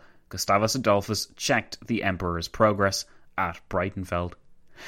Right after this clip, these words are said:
Yet Ferdinand was faced in each of these occasions with a dilemma akin to a crisis. Above all, he was faced with the uncomfortable truth of his own inherent weakness,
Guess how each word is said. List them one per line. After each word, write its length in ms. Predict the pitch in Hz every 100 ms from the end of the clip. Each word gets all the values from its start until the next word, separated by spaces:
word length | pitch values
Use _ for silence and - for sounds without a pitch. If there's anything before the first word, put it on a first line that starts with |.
| - - -
Yet 380 | 185 180 - -
Ferdinand 600 | - 202 208 160 127 117
was 240 | 117 110 -
faced 400 | - 139 131 -
in 120 | 117
each 260 | 117 160 180
of 100 | 131
these 200 | 107 95
occasions 580 | 92 127 135 110 104 98
with 140 | 98
a 40 |
dilemma 600 | 101 107 104 123 131 123 - -
akin 360 | - - 131 127
to 160 | 139
a 60 | 135
crisis. 640 | - 110 101 101 85 - - - _ _ _ _ _ _ _ _ _ _ _ _ _
Above 260 | 104 143 131
all, 320 | 92 95 - _
he 140 | - 110
was 200 | 113 -
faced 520 | - - 143 135 -
with 100 | 117
the 80 | 123
uncomfortable 560 | 120 123 131 156 147
truth 420 | - - 92 87 -
of 80 | 92
his 100 | 92
own 180 | 87
inherent 420 | 90 90 87 85 87
weakness, 500 | 98 110 98 87